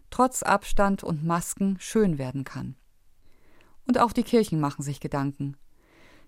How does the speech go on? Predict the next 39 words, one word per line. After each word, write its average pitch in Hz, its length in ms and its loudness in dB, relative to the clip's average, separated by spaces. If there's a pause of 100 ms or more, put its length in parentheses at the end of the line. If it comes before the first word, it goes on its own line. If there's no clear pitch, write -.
Denn 156 100 0
zu 160 160 -2
Weihnachten 185 520 4
sind 175 180 2
sie 165 120 0
normalerweise 190 760 2
darauf 151 300 0
eingestellt, 202 800 0 (120)
vielen 254 460 4
Menschen 190 640 2
Raum 185 220 2
zu - 180 -6
geben. 139 420 -6 (800)
Kirchen, 247 360 6
die 196 80 4
bis 202 160 4
auf 196 100 2
den 214 160 4
letzten 233 360 2
Platz 208 280 2
gefüllt 196 420 2
sind, 226 320 2 (520)
sind - 200 -4
in 180 120 2
diesem 180 300 2
Jahr 214 360 2
aber 190 220 2
verboten. 151 680 -4 (1600)
Weihnachten 226 560 4
ist - 240 0
ein 170 140 4
Fest, - 440 2
das 190 160 2
von 180 180 2
Traditionen 196 800 4
und 190 180 0
schönen 220 380 4
Bräuchen 185 480 4
lebt. 139 480 -6